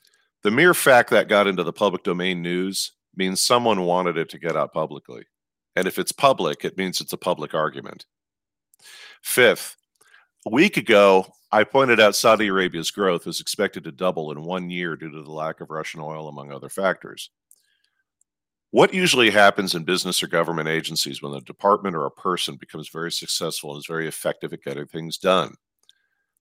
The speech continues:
Does everyone in that organization cheer them on? 'Cause as a management consultant, I've seen this more than once. No, it becomes human behavior one oh one. They get jealous. They wanna rein that in because if you're making everybody else look bad.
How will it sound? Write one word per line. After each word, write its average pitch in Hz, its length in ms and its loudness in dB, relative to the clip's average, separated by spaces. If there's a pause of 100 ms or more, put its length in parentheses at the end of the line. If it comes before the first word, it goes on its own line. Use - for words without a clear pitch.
Does 76 380 0
everyone 92 400 4
in 92 80 0
that 92 140 6
organization 92 720 2
cheer 98 260 2
them 87 160 -2
on? 104 340 2
'Cause 90 240 -6
as 82 140 -4
a 82 40 -6
management 92 460 -2
consultant, 82 480 2
I've 78 140 -4
seen 92 240 0
this 107 240 -2
more 78 180 -2
than 64 160 -12
once. 64 420 -10 (800)
No, 107 320 6
it 85 80 6
becomes 95 320 0
human 113 220 4
behavior 92 420 4
one 92 240 2
oh 85 100 2
one. 90 340 4
They 80 120 -2
get 87 200 2
jealous. 80 520 2
They 87 120 -4
wanna 85 260 0
rein 92 260 -2
that 85 240 0
in 98 240 2
because 80 340 -6
if - 220 -12
you're 98 240 -2
making 90 340 0
everybody 80 360 -4
else 78 240 -4
look - 240 -2
bad. - 260 -8